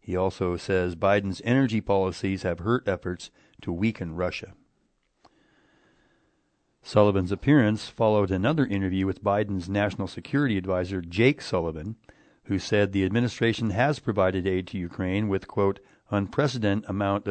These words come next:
unprecedented amounts of speed," close quote, that has allowed Ukrainians to take back half the territory Russia previously occupied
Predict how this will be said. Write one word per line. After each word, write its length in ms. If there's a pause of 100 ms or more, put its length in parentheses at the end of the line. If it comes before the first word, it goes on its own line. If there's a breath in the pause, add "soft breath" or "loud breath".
unprecedented 840
amounts 420
of 120
speed," 440 (380 soft breath)
close 320
quote, 400 (160)
that 220
has 240
allowed 320
Ukrainians 540
to 100
take 320
back 300 (340 soft breath)
half 360
the 120
territory 580
Russia 380
previously 580
occupied 640